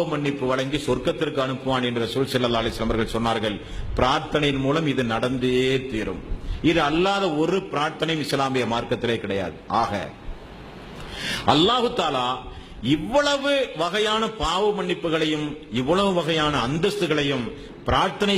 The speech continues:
செய்யும் போது நமக்கு வைத்திருக்கிறான் என்பதை இந்த இஸ்லாமிய சமுதாயம் தெரிந்தால், அல்லாஹ்வை விட்டு விட்டு வேற யார்கிட்டயா போய் துவா செய்வாங்களா? ஒரு காலம் செய்ய மாட்டார்கள். ஆக துவாவினுடைய இது போன்ற ஒழுங்குமுறைகள் இந்த மனித சமுதாயத்திற்கு அடிக்கடி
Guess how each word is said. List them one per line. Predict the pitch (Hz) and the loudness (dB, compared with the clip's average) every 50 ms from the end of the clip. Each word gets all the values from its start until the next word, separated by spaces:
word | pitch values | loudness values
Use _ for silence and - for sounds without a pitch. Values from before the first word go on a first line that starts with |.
| - - | 2 0
செய்யும் | 180 180 175 170 170 | 0 2 2 2 2
போது | 165 175 170 165 147 135 | 2 2 2 0 0 0
நமக்கு | 131 147 160 156 147 151 147 131 | -2 -2 -2 -4 -2 -2 0 2
வைத்திருக்கிறான் | 131 156 147 - 175 165 156 - 156 151 156 151 143 | 2 0 0 0 0 0 0 0 0 0 0 -2 -2
என்பதை | 143 135 139 139 135 | -2 0 0 0 0
இந்த | 127 117 117 110 | 0 0 0 -2
இஸ்லாமிய | 95 - 143 156 151 151 147 135 - - | -2 0 0 0 0 2 0 0 0 0
சமுதாயம் | 131 131 131 131 131 131 131 127 120 - | 0 2 2 2 2 2 2 2 2 2
தெரிந்தால், | 120 123 135 123 113 104 117 131 143 139 120 92 - - - - - - - - - - | 2 2 2 2 2 2 2 2 2 0 0 -4 -6 -12 -14 -16 -16 -16 -16 -10 -4 -2
அல்லாஹ்வை | 120 135 143 156 160 170 175 165 165 156 147 | 0 2 4 4 4 4 4 4 4 2 2
விட்டு | 151 147 147 147 | 2 2 2 2
விட்டு | 151 147 151 135 | 2 2 2 2
வேற | 131 135 139 | 2 2 4
யார்கிட்டயா | 135 135 135 - - 147 135 120 | 2 2 2 2 0 0 0 2
போய் | 135 135 120 | 0 0 2
துவா | 123 127 127 123 - | 2 2 2 0 0
செய்வாங்களா? | 127 120 117 113 110 107 95 82 73 - - - - 101 110 | 0 0 0 2 0 0 0 -2 -4 -8 -14 -6 0 2 4
ஒரு | 120 131 120 | 4 4 4
காலம் | 135 131 135 139 147 151 165 156 131 - | 2 2 2 2 2 2 0 -2 -2 -4
செய்ய | 113 107 101 98 | -4 -2 -2 -2
மாட்டார்கள். | 104 101 - 101 95 90 82 82 - - - - - - - - - 139 | -2 -2 0 -2 -2 -2 -4 -6 -8 -10 -12 -12 -12 -12 -4 0 2 4
ஆக | 185 202 170 175 143 127 135 156 - - - - - - - 113 | 4 4 4 2 2 2 0 -2 -4 -6 -14 -16 -16 -8 -2 2
துவாவினுடைய | 151 165 208 226 247 262 262 262 247 240 233 240 220 196 175 | 4 4 4 4 4 2 2 0 0 0 2 2 0 0 0
இது | 180 196 190 | 0 0 0
போன்ற | 202 220 220 214 214 185 165 | 0 0 0 0 0 0 2
ஒழுங்குமுறைகள் | 170 185 196 196 202 196 190 185 185 175 180 170 | 2 2 2 0 0 2 2 0 2 0 0 0
இந்த | 156 151 135 127 | 0 0 0 0
மனித | 131 156 156 170 160 - | 0 0 0 0 0 0
சமுதாயத்திற்கு | 143 135 143 147 160 156 147 139 143 - 139 139 - 120 | 0 0 2 2 2 2 2 0 0 -2 -2 0 0 0
அடிக்கடி | 117 131 143 139 135 147 143 | 2 0 0 0 0 0 0